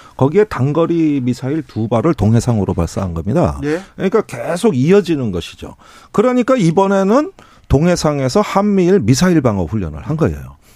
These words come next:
Speaker 1: 그러면 <laughs> 북한 측 대응이 또 나오겠죠.
Speaker 2: 네.
Speaker 1: 이제 그 미사일 방어 훈련을 한 지점 쪽으로 북한이 미사일 발사를 할 가능성이 아주 높아진 겁니다. 근데 여기까지는 다 예선전이고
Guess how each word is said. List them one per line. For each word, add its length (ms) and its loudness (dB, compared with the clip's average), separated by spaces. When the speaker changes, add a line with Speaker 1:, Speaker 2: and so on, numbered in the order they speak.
Speaker 1:
그러면 240 2
<laughs> 100 -6
북한 300 -4
측 180 -6
대응이 380 0
또 120 0
나오겠죠. 580 0
Speaker 2:
네. 260 -2
Speaker 1:
이제 260 2
그 340 2
미사일 400 2
방어 280 2
훈련을 400 -2
한 200 -4
지점 340 -2
쪽으로 460 -2
북한이 380 -2
미사일 840 0
발사를 540 -4
할 100 -4
가능성이 520 -6
아주 240 -2
높아진 400 -4
겁니다. 320 -18
근데 240 2
여기까지는 540 2
다 180 -2
예선전이고 920 -2